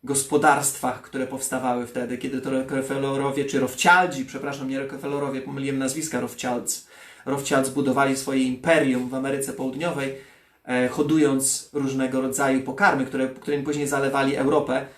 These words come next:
typu ziemniaki, typu jakieś tam pomidory, typu jakieś tam rzeczy, które zostały przywiezione. Polacy kiedyś byli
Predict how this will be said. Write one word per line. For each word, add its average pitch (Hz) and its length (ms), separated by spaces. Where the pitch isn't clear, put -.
typu 131 200
ziemniaki, 139 560
typu 127 240
jakieś 123 280
tam 123 200
pomidory, 147 540
typu 135 220
jakieś 131 220
tam 135 140
rzeczy, 165 220
które 139 140
zostały 139 360
przywiezione. 143 600
Polacy 165 280
kiedyś 160 280
byli 170 400